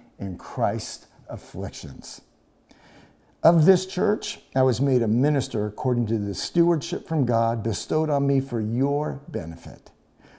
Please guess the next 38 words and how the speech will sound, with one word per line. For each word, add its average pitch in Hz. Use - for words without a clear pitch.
so -
that 160
I 151
might 170
fully 170
carry 160
out 143
the 117
preaching 147
of 156
the 175
word 165
of 170
God, 107
that 139
is 131
the 110
mystery 151
which 113
has 107
been 107
hidden 151
from 101
the -
past 135
ages 143
and 127
generations, 117
but 127
has 113
now 151
been 107
manifested 135
in 139
and 95
to 127
his 120
saints, -